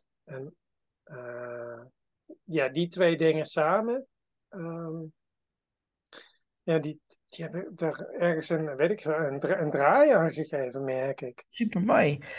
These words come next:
Speaker 2: En, ehm, en, ehm, ehm, dat, ik, ja, ik, ik heb, heb dan ook het idee dat dat best wel ook met veerkracht te maken heeft. Ehm, ik weet niet hoe jij dat ziet. Hoe zie jij veerkracht? Dat is voor jou, eh,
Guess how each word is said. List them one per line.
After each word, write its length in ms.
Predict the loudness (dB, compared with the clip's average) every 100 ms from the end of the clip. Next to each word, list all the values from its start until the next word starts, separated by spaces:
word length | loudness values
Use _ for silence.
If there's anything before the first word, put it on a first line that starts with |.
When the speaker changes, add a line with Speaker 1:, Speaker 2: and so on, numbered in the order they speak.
| -12 2
Speaker 2:
En, 280 | 8 10 10
ehm, 420 | 10 12 10 8 2 2
en, 240 | 8 10 12
ehm, 400 | 12 10 8 0 -12 4
ehm, 560 | 10 12 12 12 8 6
dat, 140 | 8 8 6
ik, 200 | 0 6
ja, 180 | 8 10
ik, 220 | 8 4 2
ik 160 | 6
heb, 180 | 6 4 2
heb 240 | 6 8
dan 160 | 8 10
ook 220 | 10 8
het 120 | 6
idee 240 | 8 10 10
dat 120 | 10
dat 160 | 8 8
best 180 | 6
wel 120 | 8 8
ook 100 | 8
met 180 | 4
veerkracht 520 | 4 6 8 8 6 4
te 80 |
maken 360 | 4 6 4 4
heeft. 520 | 6 6 6 0 -8 -14 -16 -16 6
Ehm, 520 | 10 12 12 12 10
ik 120 | 6
weet 120 | 8 8
niet 120 | 10
hoe 100 | 10
jij 160 | 10
dat 180 | 10 6
ziet. 180 | 4 4
Hoe 120 | 4
zie 120 | 8
jij 180 | 10 10
veerkracht? 580 | 8 4 4 2 2 0
Dat 140 | -4
is 140 | -4 0
voor 160 | 4
jou, 420 | 8 10 10 10 10
eh, 340 | 10 10